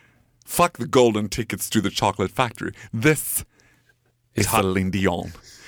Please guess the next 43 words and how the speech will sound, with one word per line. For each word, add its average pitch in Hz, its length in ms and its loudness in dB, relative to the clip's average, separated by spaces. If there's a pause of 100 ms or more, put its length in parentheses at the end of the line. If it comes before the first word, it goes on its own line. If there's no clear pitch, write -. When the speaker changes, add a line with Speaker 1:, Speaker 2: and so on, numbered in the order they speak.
(340)
Speaker 1:
Alltså, 147 200 2
vet, 123 120 0
jag 147 280 4
tänkte, 190 360 0
hur 196 360 4
många 139 320 2
gånger 123 280 2
kan 120 140 -4
jag 113 80 0
se 180 260 2
henne 113 200 0
i 101 40 2
Europa 98 320 0
innan 104 280 0
det 95 60 -2
blir 95 100 -2
sinnessjukt? 117 560 -4
Speaker 2:
Har - 100 2
du 123 80 4
sett 170 200 0
henne 80 140 -2
tidigare? 113 300 0 (560)
Speaker 1:
En 175 240 4
gång 101 180 0
i 104 40 -2
Vegas. 104 420 0
Men 131 100 0
kan 170 80 2
jag 156 80 0
se 170 60 0
henne 156 120 2
fem 190 380 0
gånger 107 240 2
i - 20 2
Europa? 120 320 0
Kan 135 100 -2
jag 131 60 -2
se 160 60 0
henne 135 100 2
i 120 40 0
Paris, 185 600 0 (640)
Manchester, 95 1040 0 (480)
Copenhagen, 95 800 0